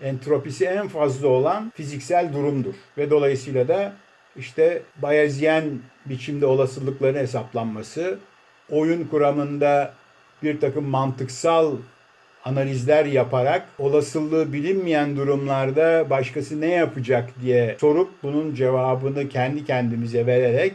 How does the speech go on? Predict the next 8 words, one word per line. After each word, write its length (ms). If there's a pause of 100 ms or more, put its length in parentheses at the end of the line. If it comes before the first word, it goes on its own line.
(420)
bir 80
anlamda 760 (420)
başkasının 720
zihnini 580
görmeden, 640
başkasını 600
anlamadan, 720 (400)
başkasını 800